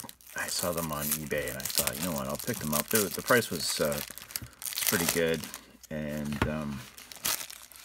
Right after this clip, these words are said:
I didn't have any yet, so I thought, "Why not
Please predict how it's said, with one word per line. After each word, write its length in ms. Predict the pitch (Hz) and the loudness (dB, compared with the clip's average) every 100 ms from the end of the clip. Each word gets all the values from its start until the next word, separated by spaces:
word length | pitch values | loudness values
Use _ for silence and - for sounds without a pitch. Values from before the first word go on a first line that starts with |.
| - - - - - - - - - - | -16 -16 -18 -16 -14 -16 -14 -18 -16 -4
I 80 | 92 | -2
didn't 140 | 95 90 | 0 2
have 180 | 92 | 2
any 100 | 87 | 2
yet, 220 | 80 82 - | 2 2 2
so 400 | - 80 80 76 - - - - - - - | 0 -2 -6 -8 -16 -20 -20 -20 -16 -14 -12
I 40 | 85 | -4
thought, 240 | 90 85 | -2 0
"Why 100 | 101 104 | 2 2
not 180 | 101 | 0